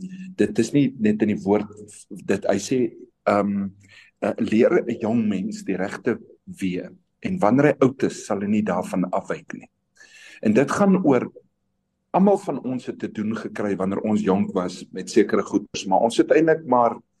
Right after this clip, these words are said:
ons het maar eintlik weggeloop daarvan af, of ons het 'n, 'n blind eye, soos die Engelsman gesê het, daar opgedraai.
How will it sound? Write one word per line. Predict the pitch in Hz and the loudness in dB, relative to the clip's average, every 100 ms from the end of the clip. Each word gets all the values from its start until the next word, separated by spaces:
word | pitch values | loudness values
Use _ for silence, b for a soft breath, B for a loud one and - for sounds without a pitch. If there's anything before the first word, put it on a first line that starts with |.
| _ _ _ - | _ _ _ -4
ons | 107 | 0
het | - - | 2 4
maar | 127 | 2
eintlik | - 143 139 139 139 - _ | 6 6 6 4 -6 -14 _
weggeloop | - 92 90 90 107 95 98 | -6 0 0 0 0 0 0
daarvan | - 85 - 95 90 | 0 -2 -2 -4 -2
af, | 92 - _ _ - | -4 -6 _ _ 2
of | 165 165 165 | 2 2 0
ons | - 117 - | 2 2 2
het | 113 | -2
'n, | 113 104 - - | -2 -4 -6 -8
'n | - | -4
blind | - 95 113 120 | 0 2 4 2
eye, | - 110 101 | 0 -2 -4
soos | - 95 | -6 -8
die | 104 87 | -4 -2
Engelsman | 107 104 98 90 | 0 0 -2 -2
gesê | - 90 90 | -4 -4 -2
het, | 87 | 2
daar | 85 80 | 4 2
opgedraai. | 87 - - 78 | -2 -8 -6 -6